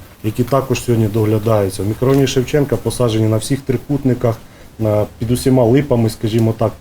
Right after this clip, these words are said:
ті ж самі петунії, які періодично поливаються.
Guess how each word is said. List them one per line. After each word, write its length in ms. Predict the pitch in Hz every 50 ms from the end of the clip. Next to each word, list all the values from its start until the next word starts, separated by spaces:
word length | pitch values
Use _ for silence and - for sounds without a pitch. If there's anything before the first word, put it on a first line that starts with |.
| - - - -
ті 80 | - 127
ж 80 | -
самі 240 | - 139 131 131 123
петунії, 600 | 120 - 127 - - 147 151 147 135 123 110 98 - - - - - - -
які 220 | 107 110 - 135
періодично 600 | 127 131 127 117 123 123 120 127 139 - - 120 107 -
поливаються. 680 | 113 107 110 113 113 123 123 117 110 104 - - 101